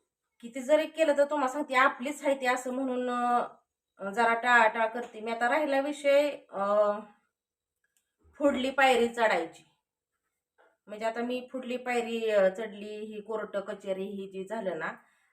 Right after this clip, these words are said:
तर भावा बहिणींना मी इथून मागं आहे ना, अं, भरपूर सहन केलं.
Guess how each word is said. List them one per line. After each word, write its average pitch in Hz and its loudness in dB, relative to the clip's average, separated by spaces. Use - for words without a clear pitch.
तर 254 0
भावा 349 6
बहिणींना 339 0
मी 339 -4
इथून 320 -4
मागं 320 2
आहे 302 4
ना, 269 0
अं, 214 -2
भरपूर 269 0
सहन 269 -4
केलं. 196 -8